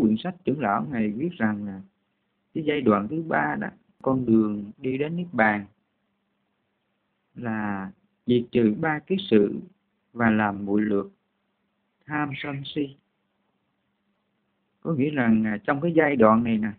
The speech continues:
mình tu tập để mình hóa giải các phiền não tham sân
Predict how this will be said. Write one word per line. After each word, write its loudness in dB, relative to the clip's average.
mình 2
tu 0
tập 4
để -4
mình -4
hóa 0
giải 2
các -8
phiền 4
não -2
tham -12
sân -16